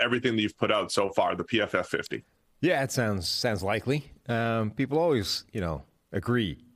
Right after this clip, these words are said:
Speaker 2: top to bottom with these types of lists.
Speaker 1: Well, let's get into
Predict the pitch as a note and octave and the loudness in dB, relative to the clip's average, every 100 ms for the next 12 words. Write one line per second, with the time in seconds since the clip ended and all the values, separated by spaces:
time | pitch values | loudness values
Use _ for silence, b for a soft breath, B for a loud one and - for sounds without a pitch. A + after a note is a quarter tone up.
0 | _ _ _ _ _ _ - A#2 A#2+ - | _ _ _ _ _ _ -6 -2 -2 0
1 | G#2+ C3 C3 F2+ E2+ G2 E2 A2 F#2 F#2 | 2 2 0 -4 -6 -8 -6 -6 -6 -4
2 | D#2+ D2+ - - - _ _ _ _ _ | -4 -6 -8 -14 -16 _ _ _ _ _
3 | _ _ _ - _ _ _ _ _ - | _ _ _ -20 _ _ _ _ _ 2
4 | A2+ C3+ D#3 - D#3+ D3 C3 C#3+ B2 A#2 | 2 2 0 0 0 0 0 2 4 4
5 | G#2 | 2